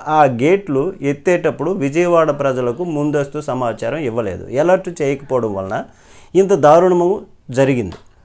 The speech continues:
దాదాపు అక్కడి నుంచి విజయవాడకు రావడానికి పది గంటల సమయం పడుతుందన్నది ఇంతకు ముందు వీడియోలో చెప్పుకున్నాం. ఎందుకు చెప్పలేదు?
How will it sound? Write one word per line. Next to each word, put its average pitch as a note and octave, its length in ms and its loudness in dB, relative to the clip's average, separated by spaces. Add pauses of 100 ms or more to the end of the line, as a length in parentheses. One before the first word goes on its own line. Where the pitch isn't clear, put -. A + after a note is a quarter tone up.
(880)
దాదాపు F#3+ 480 6
అక్కడి E3 360 4
నుంచి F#3+ 200 4
విజయవాడకు F3+ 640 4
రావడానికి D#3+ 1080 2
పది D3 300 2
గంటల D#3+ 340 2
సమయం F3 400 0
పడుతుందన్నది C#3+ 680 0
ఇంతకు C3+ 280 -2
ముందు C3 500 -2
వీడియోలో C3+ 440 0
చెప్పుకున్నాం. G2+ 540 -8 (600)
ఎందుకు F#3+ 760 2 (280)
చెప్పలేదు? C#3 640 2